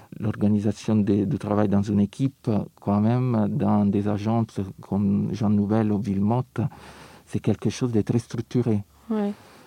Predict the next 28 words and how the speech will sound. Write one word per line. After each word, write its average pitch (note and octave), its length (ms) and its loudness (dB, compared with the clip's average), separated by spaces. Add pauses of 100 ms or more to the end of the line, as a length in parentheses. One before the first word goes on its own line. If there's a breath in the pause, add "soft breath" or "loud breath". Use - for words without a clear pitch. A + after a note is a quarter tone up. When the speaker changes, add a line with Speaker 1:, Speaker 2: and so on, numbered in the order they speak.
Speaker 1:
Voilà, G#2+ 340 0
moi G#2 200 4
j'ai G#2+ 140 0
travaillé G#2 500 0
à A2 80 2
Naples G2+ 380 0
aussi A#2 500 -2
sur - 240 -4
des F#2+ 140 -2
projets G2+ 400 -2
qu'on G2+ 160 0
pouvait G2 280 0
être G2+ 280 -2
dix, A#2 500 -6
euh, G2 60 0 (340)
quinze. G#2+ 460 0 (800 soft breath)
Et G2+ 80 -2
naturellement, G2 640 0
ça A2+ 160 -2
c'est - 160 -4
très A2 180 -2
important, G#2+ 520 -4 (680 soft breath)
euh, G2+ 480 0
d'être A2+ 400 0
bien A#2+ 260 4
organisé A2+ 880 0
et A2+ 120 0
aussi E3 540 -2